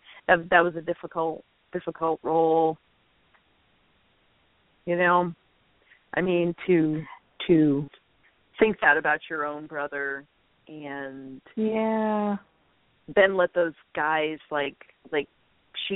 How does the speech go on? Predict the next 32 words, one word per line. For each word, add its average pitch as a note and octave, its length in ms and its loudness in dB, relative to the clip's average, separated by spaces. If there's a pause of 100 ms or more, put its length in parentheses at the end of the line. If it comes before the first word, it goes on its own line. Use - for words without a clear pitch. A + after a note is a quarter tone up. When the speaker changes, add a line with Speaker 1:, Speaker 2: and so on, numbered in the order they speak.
(120)
Speaker 1:
shouldn't D#3+ 240 0
have D3 180 -4 (300)
let C#3 240 4
them D3+ 400 -4 (320)
do D#3+ 180 6
that. C3+ 320 2
You D3 120 -8
know, D#3 260 -6
she E3 80 -10
should - 140 -4
have D#3 80 -4 (100)
talked C#3+ 260 0
to D#3 60 -2
her D3+ 180 -4
brother D#3 160 6
Speaker 2:
Right. A3 260 10
Speaker 1:
herself. D3+ 520 4 (840)
And, D#3 360 2
and D#3 180 -2
then D3 80 2
I C#3+ 140 0
know D#3 160 -2 (100)
she F3+ 80 -6
was D3+ 180 -6 (480)
thinking D#3 360 -2
of D3 120 4
her G3 120 0 (100)
son, D#3 240 6
and D#3 140 -2
he D#3+ 200 -8
should F3+ 140 -6
be D#3 140 0